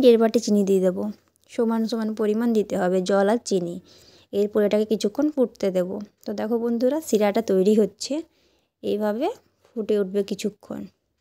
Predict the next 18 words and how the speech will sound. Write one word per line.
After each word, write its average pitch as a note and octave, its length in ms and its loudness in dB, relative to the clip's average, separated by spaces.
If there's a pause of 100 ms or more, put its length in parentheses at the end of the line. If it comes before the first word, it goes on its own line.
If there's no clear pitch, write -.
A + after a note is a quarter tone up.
(480)
একটু B3 220 -8
নাড়াচাড়া G#3+ 460 0
করে G#3+ 200 2
দেবে A3 180 2
মাঝে G#3+ 260 -2
মধ্যে। G#3+ 380 -2 (2000)
দেখো, A3+ 200 -4
এর B3 120 4
মধ্যে A3 240 2
দুটো A3 300 4
এলাচ G3 340 4
দিয়ে G3 160 -2
নিয়েছি F#3+ 400 -2
আমি, G3 240 -6 (920)
যাতে A3+ 260 -4
টেস্টটা G3 380 -4
ভালো F#3+ 300 -4
হয়। G3+ 220 -8